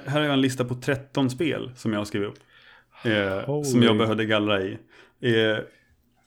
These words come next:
Speaker 2: Macaroni salad.
Speaker 1: ja, men som, och som är viktiga på,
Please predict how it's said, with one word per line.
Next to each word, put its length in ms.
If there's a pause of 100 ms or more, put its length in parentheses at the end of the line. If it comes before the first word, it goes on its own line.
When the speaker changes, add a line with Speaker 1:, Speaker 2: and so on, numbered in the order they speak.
Speaker 2:
Macaroni 600
salad. 320
Speaker 1:
ja, 40
men 180
som, 280
och 120
som 160
är 60
viktiga 340
på, 320